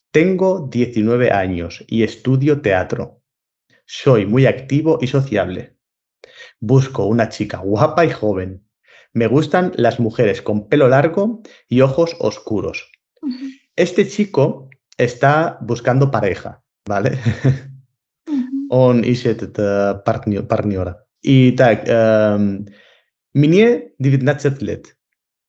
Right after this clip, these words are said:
Speaker 1: И
Speaker 2: Мгм.
Speaker 1: так как я изучаю или я занимаюсь театром,
Speaker 2: Мгм.
Speaker 1: э, я очень активный и
Speaker 2: Социальный, да?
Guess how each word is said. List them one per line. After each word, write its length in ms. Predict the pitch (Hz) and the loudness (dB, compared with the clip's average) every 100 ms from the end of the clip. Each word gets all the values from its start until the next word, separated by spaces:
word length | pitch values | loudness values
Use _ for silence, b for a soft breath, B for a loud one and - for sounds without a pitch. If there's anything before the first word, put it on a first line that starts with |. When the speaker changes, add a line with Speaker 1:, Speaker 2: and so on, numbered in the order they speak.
| _ | _
Speaker 1:
И 340 | 170 185 196 - | 0 2 0 -2
Speaker 2:
Мгм. 80 | |
Speaker 1:
так 140 | - 107 | -6 -2
как 240 | 107 104 | -2 0
я 200 | 110 113 | 0 0
изучаю 640 | 107 - - 104 98 95 95 | 0 -8 -6 -4 -4 -4 -4
или 160 | 95 | -4
я 260 | 95 98 98 | -2 0 0
занимаюсь 880 | - 98 95 92 92 98 - - - | -2 -2 -2 0 -2 -4 -10 -16 -6
театром, 800 | 92 104 110 185 247 - - _ _ 302 | -2 0 0 0 0 -2 -18 _ _ -6
Speaker 2:
Мгм. 480 | 254 247 240 - _ _ - | -4 -2 -4 -6 _ _ -2
Speaker 1:
э, 340 | 107 101 101 101 | 0 2 2 4
я 160 | 117 | 4
очень 400 | 120 113 - 107 98 | 4 0 0 -4 -4
активный 720 | 101 - 143 139 165 170 B B B B _ | -6 -2 0 2 0 0 B B B B _
и 580 | 127 123 120 120 120 - _ - - | 2 4 4 4 0 -6 _ -20 -16
Speaker 2:
Социальный, 600 | - 254 - 247 233 233 | -8 -8 -2 -2 0 -2
да? 140 | 320 | -4